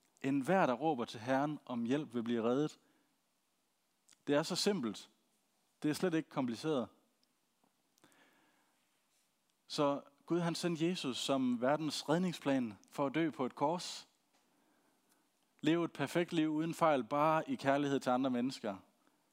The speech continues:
Døde og blev levende igen. Tog straffen for vores synd. Lever i dag. Og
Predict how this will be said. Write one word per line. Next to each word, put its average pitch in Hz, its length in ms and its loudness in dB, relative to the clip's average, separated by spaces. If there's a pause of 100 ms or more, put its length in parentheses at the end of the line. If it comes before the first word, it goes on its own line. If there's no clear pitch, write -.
(140)
Døde 190 380 2
og 123 80 -4
blev 131 140 0
levende 160 440 2
igen. 135 380 0 (760)
Tog 160 260 -2
straffen 147 420 2
for 123 140 -2
vores 160 260 2
synd. 151 340 -2 (1200)
Lever 175 360 2
i 147 60 2
dag. 160 380 0 (1120)
Og 127 420 0